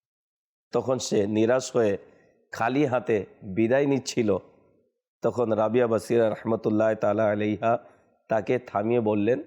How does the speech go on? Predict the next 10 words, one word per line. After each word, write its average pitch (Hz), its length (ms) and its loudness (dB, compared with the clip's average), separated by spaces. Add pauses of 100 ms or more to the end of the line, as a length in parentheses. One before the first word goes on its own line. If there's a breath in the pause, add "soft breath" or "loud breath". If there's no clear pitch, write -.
(880)
"তুমি 139 220 2
কি 151 420 0
চোর?" 127 360 2 (840)
সে 117 260 -2
ডাকাত 101 460 -2 (260)
রেগে 104 220 2
বলল, 113 280 0
"হ্যাঁ, 127 220 2
আমি 139 200 0
চোর।" 139 340 0